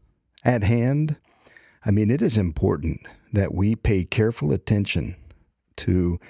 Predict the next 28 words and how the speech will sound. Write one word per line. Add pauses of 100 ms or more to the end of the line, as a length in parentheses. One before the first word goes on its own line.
(420)
the
demands (460)
that
these, (600)
uh,
elite
performers (280)
are
engaged
in
and,
and
try
to
help
them
and
understand
those
demands
and
sh-, (120)
and
help
them
shape
and
sharpen